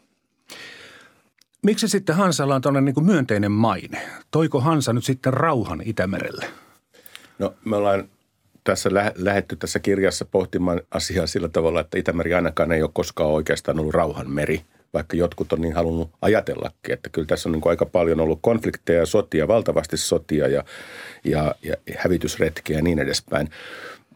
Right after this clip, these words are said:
Speaker 2: Hansahan edelsi aika kaoottinen kausi,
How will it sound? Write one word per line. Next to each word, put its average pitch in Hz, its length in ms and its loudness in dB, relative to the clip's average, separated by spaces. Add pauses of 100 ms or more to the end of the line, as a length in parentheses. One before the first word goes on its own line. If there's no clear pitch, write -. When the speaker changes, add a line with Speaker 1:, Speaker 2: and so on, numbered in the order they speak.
(180)
Speaker 2:
Hansahan 98 500 2
edelsi 82 580 2
aika 82 300 0
kaoottinen 80 760 0 (100)
kausi, 78 500 0